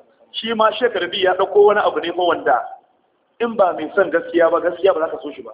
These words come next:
Yau kana son wasu malamai, malaman nan kuma suna da matsala, ko ba ka son a faɗi matsalarsu.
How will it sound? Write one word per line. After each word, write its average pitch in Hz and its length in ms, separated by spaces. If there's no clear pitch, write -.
Yau 156 180
kana 208 400
son 196 140
wasu 180 220
malamai, 147 480
malaman 160 380
nan 180 120
kuma 180 200
suna 180 200
da 143 80
matsala, 160 320
ko 202 100
ba 202 120
ka - 140
son 202 100
a 165 80
faɗi 160 160
matsalarsu. 180 440